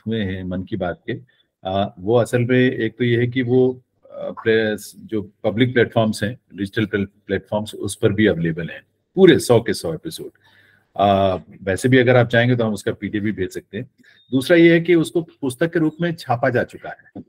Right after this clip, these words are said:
तीसरी बात ये है कि उसके अब जो क्षेत्रीय भाषाओं में जो बाईस भाषाएं हैं, उन भाषाओं में भी उसका अनुवाद जो प्रसारित हुए हैं,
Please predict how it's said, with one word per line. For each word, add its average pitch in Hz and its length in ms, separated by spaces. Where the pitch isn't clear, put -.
तीसरी 135 340
बात 170 260
ये 165 140
है 170 100
कि 180 340
उसके 147 300
अब 147 260
जो 175 200
क्षेत्रीय 143 460
भाषाओं 117 460
में 113 320
जो 117 340
बाईस 107 340
भाषाएं 98 400
हैं, 85 300
उन 156 180
भाषाओं 127 420
में 156 200
भी 170 80
उसका 160 400
अनुवाद 127 520
जो 123 140
प्रसारित 120 520
हुए 90 160
हैं, 85 240